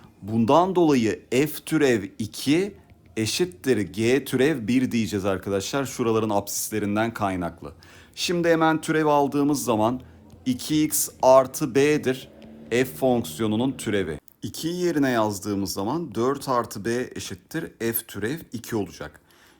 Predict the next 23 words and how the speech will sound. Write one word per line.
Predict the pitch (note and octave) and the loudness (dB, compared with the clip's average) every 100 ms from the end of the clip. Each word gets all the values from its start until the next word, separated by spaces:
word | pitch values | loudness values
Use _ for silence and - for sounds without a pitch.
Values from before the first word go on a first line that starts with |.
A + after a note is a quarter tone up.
| - | -10
Şimdi | - E3+ C#3+ | -6 -4 -4
gelelim | C#3 E3 C#3 F3 - - _ _ _ | 0 2 2 0 -4 -14 _ _ _
A | A#2+ C3 C#3+ | 2 4 4
X | D3 - | 0 -8
küp | - - | -10 -6
eşittir | B2 - A2 - C#3 | -6 -6 -10 -8 -4
y | B2+ C3 | 0 0
fonksiyonunda | C3 A#2 G#2+ - F#2+ F2 - | 0 -4 -4 -6 -6 -8 -10
türev | - A2+ | -8 -4
alırsak | C#3+ A2+ F2 - D3 - _ _ _ _ | -2 -2 -2 -4 -4 -6 _ _ _ _
bunun | G#2+ C#3+ D3+ | -2 -2 -2
da | - | -4
türevi | B2+ A2 G#2 | -2 0 0
arkadaşlar | G2 F#2 F#2 F2 F#2 F2 | 0 -4 -8 -8 -10 -10
G | E2+ A2+ C3 | -6 -6 -6
türev | - A2+ G2+ | -6 -6 -4
x | G2 - | -6 -8
eşittir | G2 - - - D3 - _ | -10 -12 -16 -12 -12 -12 _
üç | A2+ - A2+ | -12 -8 -4
A | A#2 C3+ - | -4 -6 -10
x | A2 - | -8 -8
kare | - G#2+ | -6 -6
yapar. | B2+ B2 G2+ - | -6 -6 -8 -10